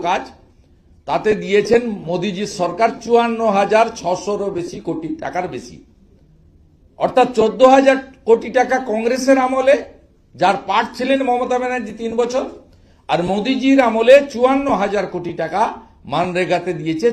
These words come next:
চোদ্দ থেকে বাইশের একত্রিশে ডিসেম্বর পর্যন্ত। আমাদের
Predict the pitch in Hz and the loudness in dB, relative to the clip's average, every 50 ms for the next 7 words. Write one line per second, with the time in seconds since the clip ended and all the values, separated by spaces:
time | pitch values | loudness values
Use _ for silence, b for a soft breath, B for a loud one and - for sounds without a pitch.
0 | - - 170 170 - 147 175 175 175 165 160 160 214 226 - 156 143 147 147 139 | -2 -2 -6 -6 -4 -6 -6 -6 -6 -8 -6 -4 -4 -4 -2 -4 -4 -4 -6 -6
1 | - - 202 226 - - - - _ _ _ _ _ - 151 180 170 - - 185 | -4 0 0 0 0 -2 -10 -20 _ _ _ _ _ -6 -6 -6 -6 -6 -8 -10
2 | 170 - 175 190 175 156 147 139 143 135 131 127 104 - 101 92 82 90 87 80 | -8 -6 -4 -4 -4 -6 -8 -10 -10 -8 -8 -10 -12 -12 -12 -14 -12 -14 -16 -18
3 | - - - _ _ _ _ _ _ _ _ _ _ _ _ _ _ _ _ _ | -18 -20 -20 _ _ _ _ _ _ _ _ _ _ _ _ _ _ _ _ _
4 | _ _ _ _ _ _ _ _ _ _ _ _ - 131 175 214 240 262 277 269 | _ _ _ _ _ _ _ _ _ _ _ _ -2 0 0 2 2 0 2 6
5 | 277 285 | 8 8